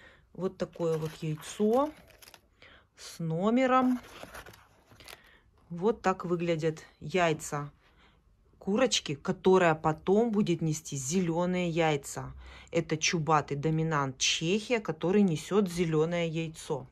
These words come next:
И меня очень часто спрашивают в комментариях,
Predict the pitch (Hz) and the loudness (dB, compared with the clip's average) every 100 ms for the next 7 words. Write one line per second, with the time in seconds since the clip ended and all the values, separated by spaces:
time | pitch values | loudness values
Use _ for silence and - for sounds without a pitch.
0 | _ _ - - - - 170 196 269 - | _ _ -20 -20 -20 -8 0 4 4 4
1 | - 233 240 214 226 214 208 - 269 370 | 2 2 0 2 0 -2 -8 0 4 4
2 | - 208 - 196 202 202 170 151 139 139 | 2 -2 0 0 2 2 2 0 -2 -6